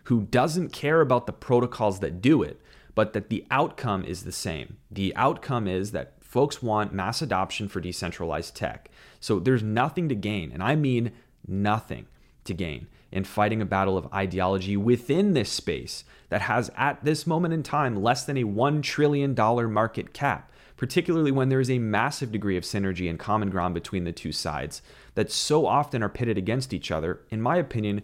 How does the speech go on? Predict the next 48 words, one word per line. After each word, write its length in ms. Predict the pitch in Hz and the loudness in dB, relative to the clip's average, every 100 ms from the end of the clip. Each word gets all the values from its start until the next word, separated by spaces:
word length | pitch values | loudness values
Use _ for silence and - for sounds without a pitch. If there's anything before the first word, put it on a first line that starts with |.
| - - | -10 -20
for 200 | _ 139 | _ 0
no 260 | 127 113 123 | 2 4 4
good 220 | 113 110 | 6 2
reason. 420 | 92 98 80 73 - - - - - _ - | 4 0 -2 -10 -16 -20 -20 -20 -20 _ 0
I 100 | 113 | 2
often 360 | 151 - 139 | 2 0 -2
laugh 380 | 110 104 110 - | 2 2 0 -6
to 80 | - | -2
myself 480 | 92 87 - 82 - | -2 -2 -2 -2 -2
when 80 | 82 | -8
I 40 | |
see 220 | - 107 | -4 -2
these 240 | 104 101 - _ | 0 -2 -4 _
foolish 500 | - - 135 151 131 | -18 2 4 4 2
debates 400 | - 95 107 - | -2 2 0 0
going 300 | - 95 92 | -2 0 2
on 160 | 92 92 | 2 2
on 120 | 85 | -4
Twitter, 340 | - 113 95 76 | 0 2 2 0
especially 420 | - 107 107 123 | -2 -2 -2 -4
the 140 | 95 | -4
debate 360 | 85 78 98 80 | -4 0 0 0
of 180 | 73 - - - - | -6 -14 -20 -20 0
proof 220 | 123 110 | 0 0
of 140 | 98 | -8
stake 320 | - 104 101 | -2 2 0
versus 340 | - 98 - - | 0 -4 -4 -8
proof 300 | - 104 98 | -2 -2 0
of 160 | 82 | -6
work. 380 | 85 98 87 - - - - - | 0 2 2 -2 -20 -20 -20 -6
In 140 | 113 | 0
my 140 | 113 | 2
mind, 380 | 107 104 113 117 | 2 2 2 2
I 80 | 101 | 0
think 320 | - 110 101 | 0 -4 0
back 300 | 90 95 - | 0 0 -2
to 140 | - 87 | -8 -4
the 180 | 87 | -2
O 200 | 104 104 | 2 2
G 300 | 101 95 98 | 2 0 0
Pokemon 600 | 95 104 95 113 110 117 | 0 -2 -2 0 0 0
games, 320 | 110 120 123 - | 0 0 -2 -4
the 100 | 95 | 0
ones 280 | 104 101 | 0 2
on 180 | 95 87 | 0 0
Game 200 | 87 95 | 0 0
Boy 200 | 92 87 | 2 0
Color, 420 | - 92 104 110 | 0 2 2 0